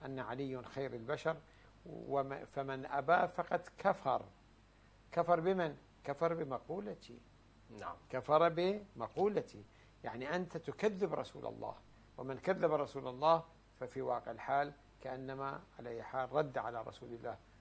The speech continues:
Speaker 1: ومن يرد على رسول الله فقد رد على الله سبحانه وتعالى.
Speaker 2: خير البشر بعد رسول الله صلى
Speaker 1: بلا
Speaker 2: الله
Speaker 1: إشكال،
Speaker 2: عليه وسلم.
Speaker 1: بلا إشكال، يتكلم النبي الأعظم على أنه علي خير البشر بهذا المعنى، أنه بعد رسول الله صلى الله عليه وسلم.
Speaker 2: أحسنتم سيدنا.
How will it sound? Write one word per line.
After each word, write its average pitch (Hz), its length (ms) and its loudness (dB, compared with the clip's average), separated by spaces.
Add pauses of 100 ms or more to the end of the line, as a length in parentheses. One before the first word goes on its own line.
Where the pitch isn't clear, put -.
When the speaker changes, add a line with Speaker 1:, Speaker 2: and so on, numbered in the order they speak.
(120)
Speaker 1:
ومن 131 280 -4
يرد 147 280 4
على 139 220 4
رسول 127 260 -6
الله 127 120 0
فقد 117 320 -8
رد 123 200 -6
على 117 220 -4
الله 127 260 0
سبحانه - 300 -16
وتعالى. - 260 -20
Speaker 2:
خير 156 260 2
البشر 156 460 0
بعد 131 240 0
رسول 123 320 -4
الله 123 240 -4
صلى 131 200 -2
Speaker 1:
بلا 139 140 6
Speaker 2:
الله 160 40 2
Speaker 1:
إشكال، 156 280 0
Speaker 2:
عليه 139 140 2 (140)
وسلم. 117 180 -12
Speaker 1:
بلا 117 160 -6
إشكال، - 340 -8 (260)
يتكلم 147 680 -6
النبي 127 380 -8
الأعظم 151 360 -2 (400)
على 120 200 -6
أنه 123 180 -8
علي 139 420 -6
خير 135 340 -8
البشر 139 560 -4 (340)
بهذا 139 300 2
المعنى، 120 400 -8
أنه 143 360 -6 (420)
بعد 123 260 -4
رسول 123 340 -10
الله 120 260 -6
صلى - 160 -18
الله - 220 -16
عليه - 100 -12
وسلم. - 80 -16
Speaker 2:
أحسنتم 127 440 -4
سيدنا. 90 360 -8